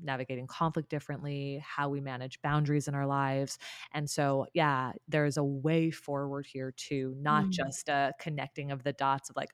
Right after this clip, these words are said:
Speaker 1: "Oh, this makes sense why I do this today." And maybe I'll leave your listeners with one of the most important questions that a therapist ever asked me,
Speaker 2: Mm.
Speaker 1: which was,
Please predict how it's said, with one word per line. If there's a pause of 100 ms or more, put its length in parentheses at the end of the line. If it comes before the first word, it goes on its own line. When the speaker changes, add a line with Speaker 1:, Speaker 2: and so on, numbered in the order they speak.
Speaker 1:
"Oh,
this
makes
sense
why
I
do
this
today." (480)
And
maybe
I'll
leave
your (120)
listeners
with (120)
one
of
the
most
important
questions
that
a
therapist
ever
asked
me, (260)
Speaker 2:
Mm.
Speaker 1:
which
was,